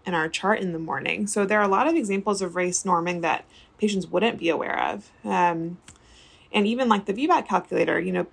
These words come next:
sometimes clinicians will maybe pull up the calculator and do it with the patient in front of them, but often it's done before the visit even starts. And so it is, you know, there is a, an element of this that's patient advocacy and sort of,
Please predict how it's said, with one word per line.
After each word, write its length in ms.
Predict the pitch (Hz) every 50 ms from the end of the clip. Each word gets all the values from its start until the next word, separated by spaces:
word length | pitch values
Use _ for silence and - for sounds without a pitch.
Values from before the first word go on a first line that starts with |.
| _ _ - - -
sometimes 640 | - - - 190 190 214 285 302 302 254 233 - -
clinicians 500 | - - - 190 175 180 - 196 185 180
will 440 | 180 185 180 180 180 180 180 - -
maybe 380 | - 190 185 180 190 190 180 - - _ _ _ _ _ _ _ _
pull 180 | - - 202 190
up 160 | 180 175 185
the 80 | 190 196
calculator 420 | 190 - 180 180 - 190 175 175
and 160 | 180 170 165
do 120 | 160 165 165
it 80 | 170
with 100 | - 185
the 100 | - 175
patient 320 | 170 - 175 170 - - -
in 60 | 165
front 200 | - - 160 165
of 80 | 175 185
them, 120 | 208 214
but 120 | 202 196
often 300 | 214 214 247 269 - 339
it's 200 | 349 277 202 -
done 220 | - 185 185 185 185
before 400 | 180 185 180 185 - 202 190 185
the 120 | 170 180
visit 240 | 165 175 175 175 175
even 240 | 170 170 170 165 170
starts. 560 | - - 220 226 254 226 - - - - - - - - - - - - - - - - -
And 160 | - 220 214 202
so 240 | 214 214 208 208
it 100 | 208 208
is, 320 | 202 233 277 277 - - - - _ _ - - - - _ _ _
you 120 | - 214
know, 140 | 196 180 175
there 220 | 180 208 208 202
is 260 | 196 196 208 226 220 226
a, 340 | 220 208 196 185 185 180 -
an 160 | - 185 175
element 340 | - 175 180 190 190 196 190
of 80 | 185 175
this 140 | 180 185 -
that's 180 | - 180 -
patient 340 | - - 170 170 - - 160
advocacy 680 | 160 180 208 196 202 190 - 190 185 - - 180 170 175
and 140 | 175 175 175
sort 180 | - 180 175
of, 300 | 170 175 175 170 180 -